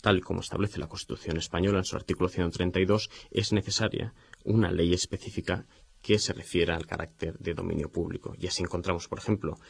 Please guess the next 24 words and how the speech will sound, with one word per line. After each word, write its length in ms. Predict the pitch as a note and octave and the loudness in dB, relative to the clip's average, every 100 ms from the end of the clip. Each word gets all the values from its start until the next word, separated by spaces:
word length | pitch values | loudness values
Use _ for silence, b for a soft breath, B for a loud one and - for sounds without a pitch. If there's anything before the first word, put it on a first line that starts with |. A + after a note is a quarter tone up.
| b | b
la 100 | E2 | -8
Ley 140 | E2 D#2 | -4 -4
de 100 | D#2+ | -4
Patrimonio 480 | E2 D#2 E2 E2 E2 | -6 -6 -4 -2 -2
del 120 | E2 | -4
Estado, 400 | - G#2 F#2 A2 | 0 2 2 0
por 180 | G2 E2+ | -6 -10
lo 60 | |
que 100 | - | -10
se 80 | - | -10
refiere 360 | - - E2 D#2+ | -10 -4 -2 -2
a 60 | |
las 160 | D2+ - | -4 -6
sedes 320 | - E2 - | -6 -4 -6
de 60 | D#2 | -8
la 80 | |
Administración 640 | - C#2 - - - - D#2+ | -8 -10 -8 -8 -8 -8 -6
del 100 | D2 | -8
Estado 380 | - G#2 G2 - | -4 -2 -2 -4
como 180 | F2+ | -6
bienes 260 | E2 D#2+ D#2+ | -6 -6 -6
de 80 | E2 | -4
dominio 300 | F2 E2+ E2+ | -4 -4 0
público, 480 | G#2 F#2+ F#2 G#2 | 2 2 2 -2